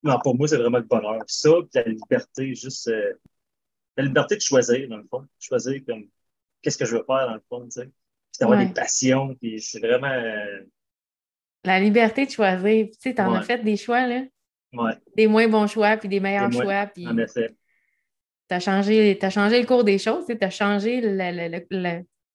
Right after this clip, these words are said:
Speaker 2: parce que le tracé, si tu changeais rien, c'était que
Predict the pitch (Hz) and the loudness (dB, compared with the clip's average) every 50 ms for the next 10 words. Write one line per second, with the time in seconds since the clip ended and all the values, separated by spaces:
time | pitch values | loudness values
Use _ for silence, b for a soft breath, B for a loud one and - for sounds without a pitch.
0 | _ _ _ _ _ _ _ _ _ _ - - 220 208 - 226 214 202 208 202 | _ _ _ _ _ _ _ _ _ _ -4 0 0 2 4 4 4 6 4 4
1 | - - 202 185 185 - - 196 254 262 - - 214 214 - - - 208 190 190 | 2 0 0 0 0 0 0 2 2 2 0 -4 -8 -6 -6 -4 -2 0 0 2
2 | 190 196 180 180 175 185 196 208 220 247 262 247 - _ _ _ _ _ _ - | 2 0 0 0 0 0 2 2 2 2 0 -6 -10 _ _ _ _ _ _ -8
3 | 196 180 - 202 202 202 208 202 185 185 185 185 180 | -6 -2 0 0 0 2 2 2 4 4 4 2 2